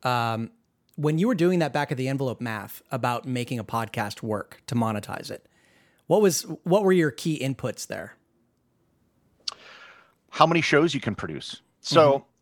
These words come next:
Speaker 1: Mm-hmm.
Speaker 2: <clears throat> if you're familiar with, uh, are you familiar with Hardcore History, Dan
Speaker 1: Mm-hmm.
Speaker 2: Carlin's podcast?
Speaker 1: Yeah.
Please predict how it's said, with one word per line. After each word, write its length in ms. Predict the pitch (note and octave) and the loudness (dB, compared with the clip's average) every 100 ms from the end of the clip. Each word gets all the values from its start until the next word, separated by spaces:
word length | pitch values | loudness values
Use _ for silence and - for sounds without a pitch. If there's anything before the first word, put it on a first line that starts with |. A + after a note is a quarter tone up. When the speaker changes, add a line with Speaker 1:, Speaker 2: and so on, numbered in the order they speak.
| - | 0
Speaker 1:
Mm-hmm. 200 | G3+ E3+ | 2 0
Speaker 2:
<clears throat> 40 | - | -4
if 160 | D3+ | -2
you're 80 | E3+ | 0
familiar 500 | D3+ F3 F3 A#3+ F#3+ | 2 2 4 4 4
with, 340 | C#3 B2+ A#2+ - | 4 2 0 2
uh, 340 | A2 G2+ F#2+ F2 _ _ _ _ - | 4 4 2 -2 _ _ _ _ -4
are 60 | |
you 80 | C3 | -2
familiar 300 | - D3+ C#3 | 0 2 2
with 100 | B2 | 2
Hardcore 400 | G#2+ B2+ - A#2 | 6 6 6 2
History, 420 | G#2+ - G#2+ G#2+ - _ _ - | 2 -2 -4 -4 -6 _ _ -2
Dan 160 | G#2 | 0
Speaker 1:
Mm-hmm. 80 | E3 | 2
Speaker 2:
Carlin's 300 | G#3 G2+ G3+ | 2 0 -2
podcast? 180 | - G2 | 0 0
Speaker 1:
Yeah. 180 | D3+ E3+ | 2 0